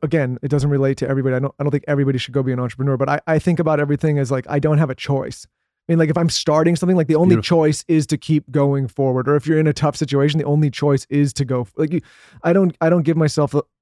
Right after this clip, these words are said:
Speaker 1: an out, right? It's like, the, you know, everyone knows that story of, like, Cortez burning the boats. It's like that. It's like, there is only the decision to move forward. Like, Lauren and I were talking about this the other day, and I was like,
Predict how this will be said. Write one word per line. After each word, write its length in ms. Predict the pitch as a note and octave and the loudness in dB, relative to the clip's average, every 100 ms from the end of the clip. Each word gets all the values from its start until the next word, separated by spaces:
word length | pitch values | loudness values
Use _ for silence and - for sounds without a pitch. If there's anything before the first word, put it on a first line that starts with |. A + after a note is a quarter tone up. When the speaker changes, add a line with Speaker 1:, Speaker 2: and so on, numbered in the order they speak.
| _ - | _ -6
Speaker 1:
an 100 | F3 | -2
out, 440 | D3+ D#3 C#3+ - - C3+ | 0 -2 -4 -8 -10 -2
right? 260 | C#3+ D#3 _ _ _ _ | 0 0 _ _ _ _
It's 100 | - | -2
like, 120 | F3+ D3+ | 0 0
the, 100 | D3+ | 0
you 80 | E3 | 2
know, 80 | D3+ | 2
everyone 180 | D3+ | 2
knows 140 | D3+ C3 | 2 0
that 100 | B2 | -4
story 320 | - C#3+ C3 | -4 -2 0
of, 80 | B2 | -2
like, 80 | A#2 | -4
Cortez 400 | C#3 C3 C#3 A#2 | -4 -2 -2 -2
burning 280 | C3 C3+ | -2 -2
the 60 | B2+ | -4
boats. 260 | B2 D#3 D#3+ | 0 0 0
It's 80 | |
like 100 | D3 | -2
that. 120 | D#3 C#3+ | 0 0
It's 100 | C#3 | 0
like, 60 | |
there 100 | A3 | 0
is 260 | G3 F#3 E3 | 2 2 2
only 400 | D#3+ E3 D3 C#3+ _ | 2 2 0 -4 _
the 140 | D3 | -4
decision 380 | C#3+ C3+ D3+ C#3 | -2 0 0 0
to 80 | C3 | 0
move 240 | C#3 B2+ | 0 0
forward. 160 | C#3 C#3 | 0 0
Like, 140 | C#3 - D3+ | 0 -4 -2
Lauren 180 | F#3 G3 | 2 2
and 60 | |
I 40 | D#3+ | 2
were 100 | C#3 | 0
talking 280 | D3+ C#3+ | -2 -2
about 200 | C#3+ C3 | -2 -2
this 140 | C3 - | -4 -4
the 100 | C3+ | -2
other 220 | B2 A#2+ | 0 0
day, 160 | D3 D3 | 2 2
and 80 | C3+ | 0
I 40 | C3 | -2
was 120 | A#2+ | -4
like, 180 | C3 | -6